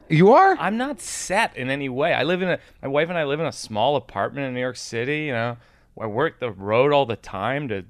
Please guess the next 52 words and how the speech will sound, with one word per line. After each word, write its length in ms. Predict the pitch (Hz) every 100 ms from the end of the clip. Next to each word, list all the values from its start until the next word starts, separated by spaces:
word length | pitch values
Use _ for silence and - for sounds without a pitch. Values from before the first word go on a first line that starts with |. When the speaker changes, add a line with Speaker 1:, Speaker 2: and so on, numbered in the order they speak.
| -
Speaker 2:
make 280 | 104 110 107
a 60 |
living. 380 | 95 98 131 -
It's 160 | 135 139
like, 180 | 139 - _ _
Speaker 1:
Do 80 | -
you 80 | 196
Speaker 2:
I, 60 | 175
Speaker 1:
draw 240 | 214 202
Speaker 2:
I'm 80 | 185
not, 60 |
Speaker 1:
everywhere? 320 | 160 180 175 175
Speaker 2:
I'm 40 |
not 80 | 180
like 80 | 175
one 100 | 180
of 40 | 160
these 200 | 139 -
guys 400 | 143 156 202 143
like, 220 | 120 - _ _ _ -
like 300 | 120 - -
Gaffigan 380 | 123 120 127 107
Speaker 1:
Gaffigan. 280 | 107 127 113
Speaker 2:
or 40 |
Dane 340 | 120 117 135
or 140 | 135 113
one 100 | 123
of 80 | 123
these 160 | 113
guys 360 | - 104 120 131
who's, 200 | 123 98
like, 160 | 107 -
stacking 500 | - - 113 - 131
up 120 | 107
millions. 640 | 107 117 165 123 131 151 -
I 60 | 147
Speaker 1:
Okay. 100 | 180
Speaker 2:
don't 140 | 147
have 260 | 151 262 220
that, 200 | 101 95
man. 300 | 104 143 196 _
Speaker 1:
So, 240 | - 180 -
okay, 280 | 156 160 139
all 80 | 160
right, 160 | 143 127
all 60 |
right. 200 | 143 135
So, 120 | - 131
okay, 420 | 117 127 - 120
I 40 |
feel 180 | - 135
better. 320 | 107 98 104